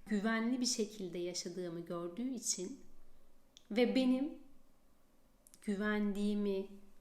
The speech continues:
endişesiz bir anne olduğumu gördüğü için o da özgüvenli ve insanlara güvenen, her şeyden keyif alan bir çocuk.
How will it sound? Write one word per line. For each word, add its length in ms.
endişesiz 840
bir 280
anne 280
olduğumu 560
gördüğü 460
için 480
o 180
da 300
özgüvenli 920
ve 100
insanlara 580
güvenen, 760
her 220
şeyden 420
keyif 320
alan 300
bir 80
çocuk. 500